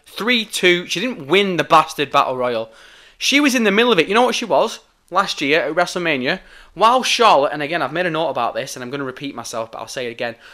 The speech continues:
While Charlotte was doing a Spanish fly with Asuka and having the match on the card, or sorry, the match of the night,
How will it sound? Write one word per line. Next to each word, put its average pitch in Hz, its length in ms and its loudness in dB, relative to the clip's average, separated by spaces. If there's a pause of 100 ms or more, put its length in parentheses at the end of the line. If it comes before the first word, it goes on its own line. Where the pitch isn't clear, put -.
(140)
While 233 240 6
Charlotte 214 400 4
was 151 100 -6
doing 160 220 -2
a - 140 -6
Spanish - 580 0
fly 160 540 2 (280)
with 156 200 -2 (100)
Asuka 160 480 2
and 160 100 -6
having 202 300 0
the 185 80 0
match 202 560 0
on 196 140 -2
the 190 80 -2
card, 190 640 0 (460)
or 156 120 -2
sorry, 165 200 0
the 151 100 0
match 185 420 0
of 170 120 -4
the 160 80 -2
night, 165 480 -4